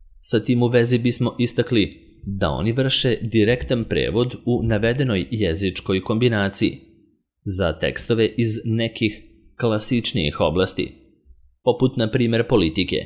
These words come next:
ekonomije i turizma, odnosno komunikologije, ali i za one koji su usko vezani za oblast ekologije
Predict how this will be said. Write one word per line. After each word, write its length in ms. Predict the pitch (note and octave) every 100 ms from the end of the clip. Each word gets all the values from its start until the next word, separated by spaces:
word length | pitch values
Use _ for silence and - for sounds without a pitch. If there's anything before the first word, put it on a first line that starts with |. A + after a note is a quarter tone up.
| - _ _ -
ekonomije 680 | G#2 - A2 G2+ G2+ G2+ G2
i 100 | G2+
turizma, 540 | A#2+ A2+ G#2+ G#2+ D2 - - _ _
odnosno 460 | A#2+ B2 A#2+ -
komunikologije, 1120 | B2 C3+ A#2+ A#2+ A#2+ G#2+ C2+ G2+ G2 - - - _ _ _ _ _ _
ali 320 | D#3 C3+ C3+
i 60 | B2+
za 160 | B2
one 200 | B2 B2
koji 200 | A#2+ B2+
su 260 | A#2+ - A2
usko 380 | C3 C3+ - A2+
vezani 540 | G2+ F2+ D2+ A2 A#2
za 160 | A2 A2
oblast 320 | G#2+ A#2 -
ekologije 840 | B2+ C3 A2 G2+ A2+ A2 F#2 E2+